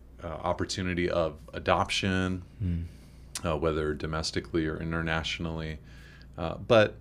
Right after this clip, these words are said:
Speaker 1: you know, that's not for everybody either.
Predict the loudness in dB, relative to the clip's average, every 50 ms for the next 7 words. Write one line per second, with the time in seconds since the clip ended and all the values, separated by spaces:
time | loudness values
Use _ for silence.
0 | -20 -20 -20 -8 -6 -4 -2 0 0 -2 -2 -4 -8 -18 -20 -10 -2 0 0 0
1 | 0 -4 -6 -4 -2 -2 -2 -4 -2 0 2 2 4 4 2 2 2 2 2 2
2 | 0 0 0 -2 0 0 -2 -4 -8